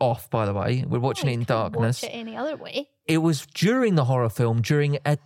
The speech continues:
Speaker 1: p-, tense
Speaker 2: It
Speaker 1: bit.
Speaker 2: did, it did come at a good time.
Speaker 1: And a light bulb just falls out of its own socket and smashes onto the kitchen
Speaker 2: Mm-hmm.
Speaker 1: side. It, li-, I still don't like to think about that.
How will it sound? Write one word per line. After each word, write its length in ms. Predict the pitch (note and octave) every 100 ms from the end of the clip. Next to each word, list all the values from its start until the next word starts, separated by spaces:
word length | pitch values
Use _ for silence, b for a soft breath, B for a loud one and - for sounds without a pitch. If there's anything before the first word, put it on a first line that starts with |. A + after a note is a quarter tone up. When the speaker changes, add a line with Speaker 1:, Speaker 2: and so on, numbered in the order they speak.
| _ - - -
Speaker 1:
p-, 80 | - -
tense 480 | - G3 F3 E4+ A#3
Speaker 2:
It 60 | -
Speaker 1:
bit. 360 | - E3 C#3 -
Speaker 2:
did, 60 | C#4
it 60 |
did 180 | C#4 C4
come 180 | - A#3+
at 100 | A3+
a 20 |
good 200 | A3+ G#3+
time. 300 | - A3+ A3 A3
Speaker 1:
And 280 | F3+ F3+ -
a 80 | F#3
light 460 | F#3+ G#3+ B3+ G#3 -
bulb 320 | C3 C3+ B2
just 220 | E3+ -
falls 460 | - - F#3+ F#3+ E3+
out 200 | F3+ D#3
of 80 | E3
its 160 | D3+
own 220 | F3+ E3
socket 560 | D#3+ - A3+ G#3 - A#2+
and 100 | C3
smashes 640 | - - E3+ F3 - E3
onto 320 | E3 E3 -
the 200 | E3+ E3+ - _ _ _
kitchen 560 | - A3+ - F#3 C3+ A#2 - -
Speaker 2:
Mm-hmm. 240 | A#3 A3+
Speaker 1:
side. 560 | A#3 - B2 G2+ A2 - B B B
It, 260 | - G#3 G3+ _ _ _ _ _ E3+
li-, 180 | A#3 -
I 220 | G3+ A#3+
still 380 | - - A#3 G#3
don't 340 | G3+ F#3+ D3+
like 340 | D3+ E3 D#3+ -
to 120 | D3+
think 260 | - E3+ D3+
about 300 | A2+ D#2+ -
that. 200 | F#2+